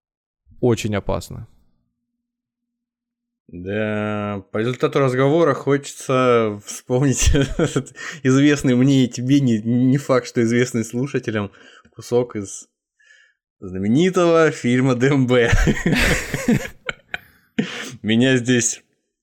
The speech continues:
Speaker 2: на днях <laughs> один депутат с одним банкиром познакомил. Предлагает денег выгодно вложить.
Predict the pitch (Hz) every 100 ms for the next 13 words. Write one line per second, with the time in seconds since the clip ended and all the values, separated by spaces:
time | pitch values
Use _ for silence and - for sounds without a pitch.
0 | _ _ _ - 95 95 127 190 - -
1 | - 165 - 156 - 139 127 139 123 117
2 | 123 123 175 170 110 98 127 127 131 143
3 | 135 120 107 107 101 110 - 107 101 101
4 | - - - _ 120 139 156 175 160 151
5 | 143 104 - _ _ 113 113 104 98 95
6 | 98 95 90